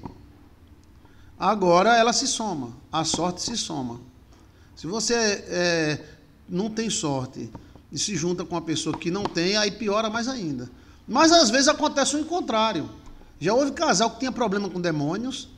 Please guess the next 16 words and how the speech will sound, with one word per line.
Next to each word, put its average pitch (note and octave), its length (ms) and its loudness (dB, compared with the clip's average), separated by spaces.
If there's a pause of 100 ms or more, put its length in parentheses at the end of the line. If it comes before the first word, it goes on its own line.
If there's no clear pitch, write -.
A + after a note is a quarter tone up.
(100)
ele C4+ 240 2
tinha G3+ 180 -6
problema D#3+ 320 -2
com E3 60 -8
demônio F#3 340 -2
e C4 40 0
ela B3 200 2
também. G#3 440 -4 (480)
Se A3+ 180 -4
juntaram C4 720 4
e C4+ 100 4
os D#4+ 200 8
dois B3+ 380 8
venceram A3 360 2
os F#3 60 2
demônios. C#3+ 600 -4